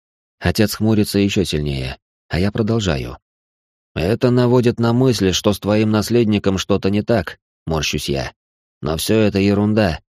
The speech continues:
потому что не уверен, что смог бы сегодня нормально добраться домой без помощи парней Шадара". Отец расхаживает по кабинету, а я, развалившись на диване, терпеливо жду. Моя главная задача —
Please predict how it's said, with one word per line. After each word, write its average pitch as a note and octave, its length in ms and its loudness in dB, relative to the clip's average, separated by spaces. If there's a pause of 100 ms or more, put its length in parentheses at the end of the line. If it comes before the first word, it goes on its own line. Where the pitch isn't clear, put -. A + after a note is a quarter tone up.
(160)
потому A2+ 340 2
что G#2+ 180 0
не G#2+ 140 4
уверен, A2 460 2
что G#2+ 220 0
смог A2+ 280 0
бы G#2 140 2
сегодня G#2+ 400 2
нормально G#2 480 2
добраться G2 460 0
домой G2+ 400 0
без E2 200 -2
помощи F2 380 -2
парней F2 420 -2
Шадара". D#2+ 520 -2 (760)
Отец C#3+ 300 0
расхаживает A2+ 680 0
по A2 100 -2
кабинету, F#2 680 -2 (440)
а D#2 120 -4
я, A2 160 0
развалившись E2+ 600 0
на E2 100 -4
диване, D#2 480 -4 (160)
терпеливо F#2+ 540 -2
жду. D2 300 -6 (680)
Моя G2 240 0
главная G2 440 0
задача — F#2 480 -2